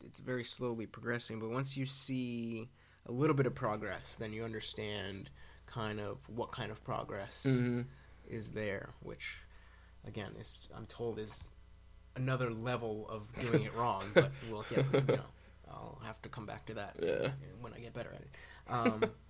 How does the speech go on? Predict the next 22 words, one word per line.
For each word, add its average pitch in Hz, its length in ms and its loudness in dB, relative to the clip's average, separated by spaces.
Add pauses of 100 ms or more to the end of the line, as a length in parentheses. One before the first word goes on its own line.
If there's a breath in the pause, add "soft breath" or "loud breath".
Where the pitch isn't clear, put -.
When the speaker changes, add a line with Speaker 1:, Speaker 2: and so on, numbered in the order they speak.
(140)
Speaker 1:
<laughs> - 400 -16
but 135 120 6
another, 160 460 10
uh, 131 220 4
another 143 280 6
one 143 200 6
of 131 200 2
the, 123 720 0
uh, 101 480 0 (200)
methods 117 680 -2
was 117 760 2 (260)
to 107 580 0
imagine 135 600 2
yourself 120 580 0 (760 soft breath)
without 127 640 4 (140)
a 117 60 -4
head. - 500 0 (260)
Speaker 2:
Mm. 110 320 -2 (1040)
Speaker 1:
In 143 160 2
the 139 60 6
sense 160 560 4
that, 113 380 2